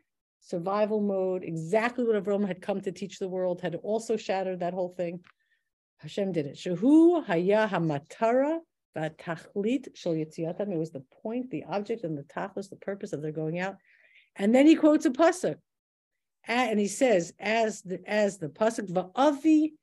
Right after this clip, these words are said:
eschem elai." We're gonna see the pasuk. "I will bring you to me." Rambam doesn't use the pasuk the Sefer Chinuch uses,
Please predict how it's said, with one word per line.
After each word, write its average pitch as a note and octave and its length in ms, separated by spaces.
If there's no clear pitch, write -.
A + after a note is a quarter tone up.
eschem G#3+ 640
elai." D#3+ 400
We're D#3+ 100
gonna E3+ 140
see E3+ 140
the F#3+ 80
pasuk. D#3+ 400
"I F3 80
will E3+ 160
bring A#3+ 440
you C4 440
to A#3+ 280
me." A3+ 520
Rambam A3 340
doesn't A#3+ 380
use A#3+ 280
the A#3 60
pasuk G#3+ 360
the F3+ 100
Sefer F#3 300
Chinuch F#3 320
uses, F3 340